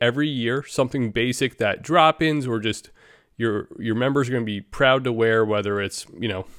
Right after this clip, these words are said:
them out grocery shopping, them out with their family. You wanna offer something like that every single year, something different and new,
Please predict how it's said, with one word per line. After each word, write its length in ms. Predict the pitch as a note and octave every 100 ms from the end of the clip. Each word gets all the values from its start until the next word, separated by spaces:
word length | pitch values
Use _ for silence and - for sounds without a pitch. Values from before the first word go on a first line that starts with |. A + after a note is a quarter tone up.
| -
them 340 | A2+ A#2 A#2
out 200 | A2 G#2
grocery 380 | G#2+ E3 D#3 D3
shopping, 400 | - C#3+ C3 A#2
them 120 | A2+
out 140 | A2 G#2
with 80 |
their 100 | -
family. 360 | G#2 C3 B2+ C3
You 320 | B2+ - _
wanna 160 | C#3 D3+
offer 240 | C3+ B2+
something 300 | B2 C#3 B2
like 160 | B2 A2
that 220 | A2+ G#2+ -
every 420 | A#2 G#2+ A2 A#2
single 400 | - A2 G#2+ G#2
year, 240 | G2+ A2
something 400 | A2 B2+ A#2 G#2+
different 360 | G#2 B2 C3 A#2+
and 140 | G#2
new, 260 | G#2 A#2 C#3+